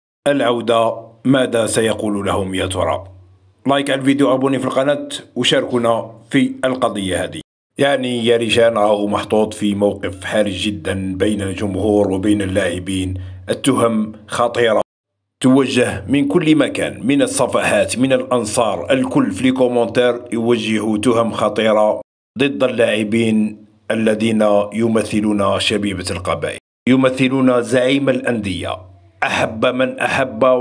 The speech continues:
وكره من كره، يبقى شبيبة القبائل هو زعيم الأندية،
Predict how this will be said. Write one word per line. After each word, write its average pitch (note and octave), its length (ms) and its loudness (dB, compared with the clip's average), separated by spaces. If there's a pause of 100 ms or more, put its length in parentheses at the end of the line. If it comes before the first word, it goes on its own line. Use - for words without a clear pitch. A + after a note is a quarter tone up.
(220)
وكره A#2+ 480 0
من A2 240 0
كره، A2 280 0 (160)
يبقى G#2 560 0
شبيبة G#2+ 420 0
القبائل G#2 640 -2
هو G#2 220 0
زعيم G2 380 0
الأندية، G#2 640 0